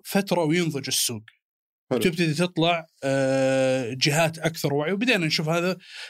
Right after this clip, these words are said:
Speaker 1: في آخر سنتين. فأنا أتوقع نوعية الرواد، آه، أكثر الموجودين هناك عندهم تجارب، عندهم، خلينا نقول، آه، ف-، فهم للسوق، ويحاول يبني شركة فعليًا فيها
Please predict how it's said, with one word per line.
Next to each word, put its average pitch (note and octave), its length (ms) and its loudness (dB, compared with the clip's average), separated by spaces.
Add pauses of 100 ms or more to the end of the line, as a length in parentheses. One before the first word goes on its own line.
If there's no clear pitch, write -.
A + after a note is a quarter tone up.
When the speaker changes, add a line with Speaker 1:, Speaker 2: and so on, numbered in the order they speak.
(160)
Speaker 1:
في - 140 -4
آخر D#3+ 280 0
سنتين. C3 520 -2 (480)
فأنا F3 120 4
أتوقع F3+ 380 0
نوعية D#3+ 500 2
الرواد، C#3+ 500 0 (1200)
آه، C3 240 0
أكثر D#3+ 200 0
الموجودين D#3 420 0
هناك D3 220 0
عندهم C#3 240 0
تجارب، A3 720 2
عندهم، C#3 680 0
خلينا C#3+ 280 0
نقول، C3+ 460 0
آه، B2 600 0
ف-، - 240 -10
فهم D#3+ 500 2
للسوق، D3+ 480 -2 (960)
ويحاول F3+ 320 2
يبني D#3 260 0
شركة F3+ 480 0
فعليًا D3 380 0
فيها C#3+ 240 -4